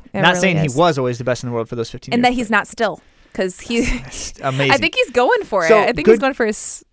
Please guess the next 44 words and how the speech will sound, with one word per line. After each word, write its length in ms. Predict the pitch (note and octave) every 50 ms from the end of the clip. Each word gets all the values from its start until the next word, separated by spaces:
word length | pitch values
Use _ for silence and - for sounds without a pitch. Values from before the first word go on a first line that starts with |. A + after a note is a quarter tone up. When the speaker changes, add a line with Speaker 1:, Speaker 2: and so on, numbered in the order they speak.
| _ _ _ - -
Speaker 1:
what 200 | G3+ G#3 G#3+ G#3
would 140 | A#3 B3
it 120 | A#3+ G#3 G3
be? 220 | A#3 B3 D#4+ F4+ - -
Speaker 2:
Yeah, 220 | D#3+ D3+ - G#2+ -
who 220 | - - D#3 F3+
knows? 480 | E3 C#3+ B2+ A#2 A2+ - - - - _ - D3
Who 140 | C3+ D#3 D3+
knows? 160 | C3+ A#2+ A2
Speaker 1:
Yeah, 100 | F#3 E3
I 100 | F#3 F#3 G#3+
don't 80 | A3
wanna 140 | G#3 G3 F#3+
guess. 260 | F#3 F3+ E3+ F#3 - - -
Speaker 2:
<laughs> 100 | - -
Good 160 | F#3+ F#3 E3+
quote 220 | - G3 E3 C3+ A#2+
here. 220 | C3 G#2+ G#2 B2 - _ _ _ _ _ _ -
Speaker 1:
Gratitude. 640 | - A3+ A3+ A3 G#3+ G#3 - F#3 F3 E3+ E3+ E3 - - - - - -
Have 360 | - A3+ A3+ A3+ A3 G#3+ G3+
gratitude 720 | - G#3+ G#3+ A3 A#3 A#3+ C4+ B3 - - C#4+ C#4 C#4 B3
for 140 | - A#3+ G#3+
the 140 | G3+ G3+ F#3+
things 460 | - - - G#3+ A3 A#3+ C4 B3 B3
you 100 | B3+ C4
have, 460 | C4 F#3 G3+ G3 F3+ F#3 F#3 G3 F#3+ -
even 380 | - G3 A3 B3 D4+ E4 E4 D4
through 340 | - - C4 B3+ B3+ B3+ B3
rough 360 | G#3+ G3+ F#3 F#3+ - - -
patches 560 | - - F#3 E3+ F3+ - - E3+ E3+ E3 E3+ -
of 140 | - E3+
your 160 | E3 D#3 D#3 E3
life. 400 | - - C2 - G3+ - - -
No 160 | G3 G3+ G3
matter 240 | F#3+ F#3+ F#3+ F#3 F#3
how 400 | - - - G#3+ A3+ C4+ D#4+ E4+
small 400 | - - - E4+ E4+ E4 E4+ F4+
it 100 | F4+ D4
is, 280 | A3+ G#3+ G#3+ G#3+ G#3 -
be 180 | - G#3 G#3
thankful. 560 | G3+ - G3 F3+ F3 F3 - E3 D3 D3+ - - - - - - -
Now 360 | G3+ G#3 G#3 A3 B3 C4 C#4 C#4
work 300 | A#3 G#3+ G3 G3 - -
toward 400 | - - F#3+ F3 F3 F3 F3+